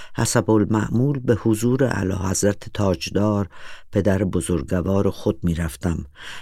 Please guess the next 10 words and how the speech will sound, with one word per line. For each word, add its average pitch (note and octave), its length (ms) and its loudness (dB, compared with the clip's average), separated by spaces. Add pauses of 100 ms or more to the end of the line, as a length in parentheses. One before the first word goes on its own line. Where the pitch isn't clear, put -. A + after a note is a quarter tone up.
(100)
و - 60 2
اغلب C3 460 4
مورد A2 400 2
تحسین A2+ 640 -2
و G#2 120 -4
تمجید G2 680 0
واقع F2+ 360 2
می‌شدم D#2+ 580 -2
و E2 120 0
مرا G#2+ 400 0